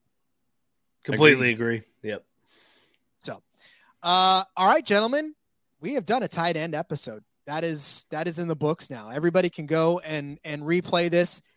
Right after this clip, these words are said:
Speaker 3: at their leisure and, and get the numbers that you need.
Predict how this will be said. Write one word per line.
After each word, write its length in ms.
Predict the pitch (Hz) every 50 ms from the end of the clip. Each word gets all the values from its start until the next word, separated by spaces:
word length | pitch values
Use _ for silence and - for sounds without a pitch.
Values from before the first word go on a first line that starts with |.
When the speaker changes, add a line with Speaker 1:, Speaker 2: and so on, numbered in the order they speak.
| _ -
Speaker 3:
at 200 | 170 175 180 -
their 140 | 190 180 175
leisure 540 | 175 175 175 175 160 151 180 202 220 - - -
and, 380 | 175 165 160 156 160 160 - _
and 160 | 165 156 151
get 160 | 147 180 170
the 80 | - 175
numbers 300 | 175 175 175 175 170 151
that 140 | 180 180 180
you 120 | 180 170
need. 340 | 170 165 165 175 196 220